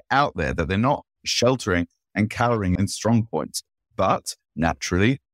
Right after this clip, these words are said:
these points, these troops are coming under attack. So we have, Binyamin, a picture. We know that there's about a hundred fifty thousand Gazans left north of that bisection in the northern Gaza Strip.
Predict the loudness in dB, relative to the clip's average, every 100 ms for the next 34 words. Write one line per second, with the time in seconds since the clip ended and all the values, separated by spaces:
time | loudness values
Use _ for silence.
0 | -2 -2 0 -2 0 0 -2 -2 -2 0
1 | -2 -2 -4 -6 -2 0 2 2 -2 0
2 | -2 -2 -2 0 2 0 0 0 0 0
3 | 0 -2 0 -2 -2 _ -6 -2 0 2
4 | 0 0 -2 0 0 0 0 0 0 -2
5 | -2 2 2 2 0 2 2 2 0 0
6 | 0 0 -4 -14 -20 _ -6 -2 0 0
7 | 0 -2 -8 -2 -2 0 0 0 -2 -4
8 | -6 -8 -4 0 0 -2 _ -2 0 0
9 | 0 2 2 2 -2 -2 2 0